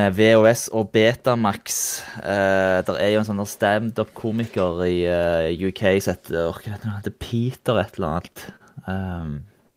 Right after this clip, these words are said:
så det er helt stille. Men uansett, han har en sånn god vits der om at, eh, Blu-ray, så han fikk sånn, Blu-ray, det var stort i Japan, men han sa jo, Blu-ray, det var jo en fyr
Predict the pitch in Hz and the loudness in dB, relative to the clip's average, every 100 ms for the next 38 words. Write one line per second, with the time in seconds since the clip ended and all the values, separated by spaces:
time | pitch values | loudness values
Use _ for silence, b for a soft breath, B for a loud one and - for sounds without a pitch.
0 | _ - 82 92 85 92 76 98 107 113 | _ -8 -4 -4 -2 -2 2 2 4 4
1 | 120 117 110 - - B B B B - | 4 4 2 2 -10 B B B B 0
2 | 110 107 110 101 107 104 110 - 113 95 | 2 4 4 4 4 4 0 2 4 4
3 | 92 95 98 - 95 92 101 113 117 135 | 4 2 0 4 4 4 2 4 6 6
4 | 139 98 85 85 - B B B B B | 4 4 4 0 -4 B B B B B
5 | B _ 104 101 101 101 104 117 135 147 | B _ -4 -2 0 0 2 4 4 4
6 | 113 101 113 - 120 127 - 107 98 - | 4 4 0 0 0 0 2 2 0 0
7 | 101 123 127 101 101 104 85 98 - 110 | 2 2 0 -4 -2 -2 -2 -4 -2 2
8 | 110 113 104 95 101 135 101 92 107 107 | 2 2 4 4 4 4 0 2 2 4
9 | 98 98 - 101 104 | 2 0 -2 0 0